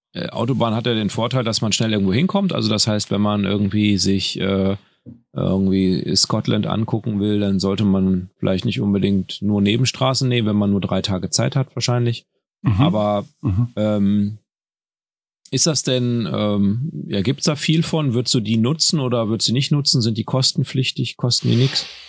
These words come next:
Speaker 2: Ähm, das kommt darauf an. Das ist jetzt die Universalantwort. Also, wenn
Speaker 1: Mhm.
Speaker 2: du
Speaker 1: Okay.
Speaker 2: schnell irgendwo hin willst, nimmst du die Autobahn. Das, ich sag mal, das ist vergleichbar wie hier.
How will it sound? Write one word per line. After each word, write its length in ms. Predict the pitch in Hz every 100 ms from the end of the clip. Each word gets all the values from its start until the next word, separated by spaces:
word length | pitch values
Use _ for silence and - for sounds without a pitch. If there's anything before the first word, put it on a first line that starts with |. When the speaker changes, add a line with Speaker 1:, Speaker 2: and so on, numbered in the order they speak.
| - - _ _ _ _ _ _ - - _
Speaker 2:
Ähm, 1300 | 120 117 117 120 120 120 117 117 117 120 113 110 110 107 - - - - _ _
das 420 | 107 117 120 - - _ _
kommt 440 | - 123 143 - _ _
darauf 640 | 110 107 101 101 110 - -
an. 340 | 107 92 78 - -
Das 160 | - 113
ist 140 | 101
jetzt 180 | 98 -
die 200 | 107 95
Universalantwort. 1160 | - 107 107 101 101 107 104 - 95 90 - -
Also, 420 | 101 101 101 92
wenn 240 | 95 120 143
Speaker 1:
Mhm. 40 |
Speaker 2:
du 140 | 127 127
Speaker 1:
Okay. 180 | - 139
Speaker 2:
schnell 280 | 117 135
irgendwo 320 | - 110 107 104
hin 160 | 131
willst, 200 | 139 131
nimmst 220 | 117 110 -
du 40 |
die 100 | 110
Autobahn. 560 | 90 95 101 - 87 - - - _ - - _ _
Das, 200 | - -
ich 100 | 160
sag 120 | 139
mal, 80 | 120
das 120 | 110
ist 80 | 95
vergleichbar 440 | - 104 107 - 101
wie 80 |
hier. 240 | 90 -